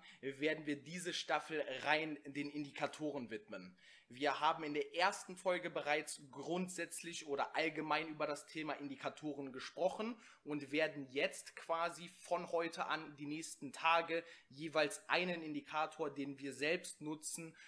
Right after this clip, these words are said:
so genau wie möglich für euch durchleuchten, damit ihr nochmal ein ganz, ganz anderes, ja, einen ganz, ganz anderen Blick auf diesen Indikator habt und vielleicht auch versteht, wie dieser funktioniert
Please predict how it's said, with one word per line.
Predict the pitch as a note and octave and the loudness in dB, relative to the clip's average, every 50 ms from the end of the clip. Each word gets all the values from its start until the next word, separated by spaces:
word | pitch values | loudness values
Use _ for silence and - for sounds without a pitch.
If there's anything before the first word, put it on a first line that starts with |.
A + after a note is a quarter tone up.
| - - - | -20 -14 -10
so | C3+ C#3 C3+ D3 C#3+ | -8 -6 -4 -4 -2
genau | C3+ D3 D3 D3 D3+ D#3 D#3 F3 F#3 F#3+ D#3+ - D3 C#3 | 0 0 0 2 4 6 6 6 6 4 2 0 -4 -8
wie | C3 D3+ | -6 -8
möglich | D3+ D3+ D3+ D#3+ F3+ F3+ - E3+ E3 - - | -6 -4 -4 -4 -4 -4 -8 -8 -8 -6 -4
für | - D#3+ D3 | -2 -2 0
euch | D3 D3 C#3+ - | 0 0 -2 -4
durchleuchten, | C#3 C3 - - - D3 D#3+ F#3 G#3+ - - - - G#3+ G#3+ G#3+ - - - - - | -4 -4 -4 -2 0 2 4 4 4 2 0 -2 -4 -4 -6 -6 -8 -14 -16 -8 -2
damit | - D3+ D3 D3+ D3+ - - - | 0 0 2 0 -2 -4 -10 -6
ihr | E3 F3 F#3+ | -2 0 0
nochmal | F#3 F3+ F3+ F3+ F3+ E3+ D#3+ | 2 0 0 0 -2 -2 -2
ein | D#3 | 2
ganz, | C#3+ D#3 E3+ F3+ F3+ - | 2 2 2 2 2 0
ganz | - E3+ E3 - | 0 0 0 -2
anderes, | - C#3+ D#3 E3 D#3+ D#3+ C#3 D3+ D3+ D3 - - - - - - - _ | -4 -4 -2 0 0 0 0 0 -2 -2 -6 -10 -14 -16 -20 -20 -20 _
ja, | - A#2+ C3+ C3+ C3 - | 0 4 6 6 6 4
einen | C3 C3 C#3 C#3 C3+ C#3 | 2 -4 -4 -4 -6 -2
ganz, | - - E3 F3+ F3+ | 0 0 0 0 0
ganz | F#3+ E3+ E3 | -2 -2 0
anderen | - - D#3+ E3 D#3 C#3+ C#3+ C3+ C3 | -2 -2 -2 -2 -2 -2 -2 -4 -6
Blick | B2+ C#3+ F#3 F#3 - | -6 -6 -6 -4 -2
auf | F3 F#3 F#3 F#3 | 0 -2 -2 -2
diesen | - F#3+ F3 F3 F3 | -6 -8 -8 -8 -10
Indikator | E3+ E3+ E3 D#3 - - F3 E3+ E3+ F3+ F3 E3 | -10 -10 -12 -8 0 2 2 2 2 0 -2 -2
habt | F3+ F3+ F3+ - - | -2 -2 -2 -4 -8
und | D#3 D3+ | -8 -8
vielleicht | - - - D3+ D#3 D#3 D3+ - - - | -8 -8 -2 0 0 2 2 0 -2 -2
auch | C#3 D3 D3 - | -2 -2 -2 -4
versteht, | - - - - D#3 C#3 C3+ - - - - - - F3 F#3 G3+ G3 F#3+ D3+ | -10 -14 -10 -6 -4 -2 -2 -2 -4 -6 -8 -8 -6 -4 -4 -4 -6 -6 -10
wie | D3 D3+ | -16 -16
dieser | C#3+ D3 D#3 C#3 D#3 C#3+ | -14 -12 -2 0 0 0
funktioniert | - - D3+ D3 C3 - - - - D3 D3 D#3 E3+ F#3 G3+ F#3+ | 0 -2 -8 -10 -8 -8 -8 -6 -4 -4 -4 -2 0 0 0 -2